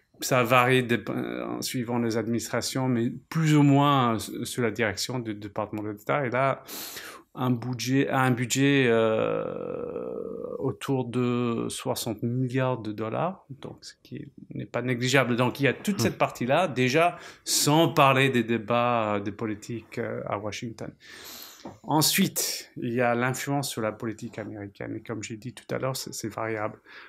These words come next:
Speaker 1: Le, le National Security Council, donc, euh, la Maison Blanche, Blanche,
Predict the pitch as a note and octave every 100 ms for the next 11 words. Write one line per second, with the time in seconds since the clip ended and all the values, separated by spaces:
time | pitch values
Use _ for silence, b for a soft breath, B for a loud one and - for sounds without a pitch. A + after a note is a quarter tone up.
0 | B B2 A#2 A2+ A2+ A2+ A#2 C3+ - C#3+
1 | - C3+ - C3 B2 B2 A#2+ A#2 - A#2
2 | A2 G#2 - - G#2+ A2 A2 A#2 A#2 A2
3 | A2 B2+ C3+ - - B B B - B2+
4 | C3